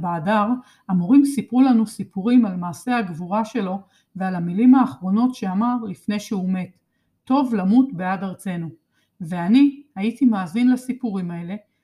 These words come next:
ובכל שנה התרגשתי מהם מחדש. "יוסף טרומפלדור", שרון לא האמינה לי, "לפי מה אתה קובע?" הצבעתי על האיש שצעד חזרה לאורך החצר,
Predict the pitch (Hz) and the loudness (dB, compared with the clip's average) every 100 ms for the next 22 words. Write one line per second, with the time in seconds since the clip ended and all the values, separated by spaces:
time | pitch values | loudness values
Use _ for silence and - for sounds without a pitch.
0 | _ 214 185 185 285 302 285 226 262 302 | _ -6 -4 -2 0 -2 2 4 6 4
1 | 226 - 180 180 226 - 247 214 202 185 | -2 -4 -4 -2 -2 0 2 2 0 -2
2 | - 170 165 - _ _ _ _ _ _ | -6 -10 -10 -16 _ _ _ _ _ _
3 | _ _ - 202 175 - 285 277 220 269 | _ _ -2 -2 -2 -2 -4 -2 2 4
4 | 277 277 175 185 220 - - 196 190 196 | 4 0 -2 -4 -6 -12 -10 -4 -2 0
5 | 190 185 185 190 185 185 185 _ _ _ | -2 -2 -2 -2 -4 -6 -10 _ _ _
6 | 185 - 208 185 240 254 269 277 254 311 | -10 -2 0 2 2 0 -2 -2 -2 0
7 | 247 139 - _ _ _ - - 170 208 | 0 -2 -12 _ _ _ -10 -10 -6 -2
8 | 254 277 262 190 208 233 220 - 196 - | -2 -2 -4 -2 0 -2 -2 -10 -12 -10
9 | 202 214 220 - 202 180 180 208 185 185 | -4 -4 -4 -6 -6 -4 -2 0 0 -2
10 | 202 214 202 202 - 175 | -2 -6 -6 -10 -10 -10